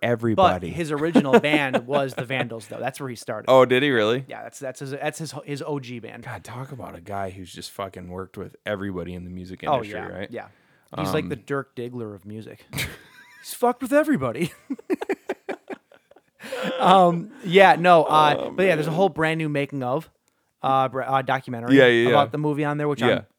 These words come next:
Speaker 1: s-, hyper into. There's a book, there's, like, a poster, there's lobby
Speaker 2: Oh, yeah.
Speaker 1: cards. Like, it's one of those big, thick Arrow editions, which, oh, those big old thickies.
Speaker 2: Oh, so thick.
Speaker 1: Love it.
Speaker 2: <laughs>
Speaker 1: Um,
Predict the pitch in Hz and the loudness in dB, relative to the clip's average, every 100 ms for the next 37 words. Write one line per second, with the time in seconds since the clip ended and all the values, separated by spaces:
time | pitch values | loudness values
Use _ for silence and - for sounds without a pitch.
0 | _ - - - 120 131 127 127 123 127 | _ -20 -20 -20 -14 -12 -10 -10 -12 -10
1 | 123 120 107 104 135 139 - 131 113 113 | -10 -10 -14 -12 -4 -4 -4 -10 -10 -12
2 | - 127 135 - 131 127 120 101 101 113 | -8 -6 -6 -8 -8 -8 -8 -12 -12 -6
3 | 120 131 123 107 120 123 110 113 - - | -6 -2 2 4 4 -2 -6 -10 -12 -20
4 | - 180 180 208 165 123 160 147 - - | -14 -10 -6 -4 -4 -4 -6 -8 -10 -8
5 | 147 139 - 139 135 120 110 - 101 104 | -8 -8 -12 -10 -6 -8 -10 -16 -16 -18
6 | 104 - - - - - _ _ - - | -18 -20 -20 -20 -20 -20 _ _ -20 -20
7 | - - - - 123 101 92 87 - - | -20 -20 -20 -12 -10 -10 -12 -10 -8 -6
8 | 101 92 - 151 101 - 147 151 131 117 | -8 -10 -12 -10 -8 -6 0 2 2 -4
9 | - - 359 - 151 143 139 135 123 | -12 -6 -6 -4 -2 0 0 -2 -10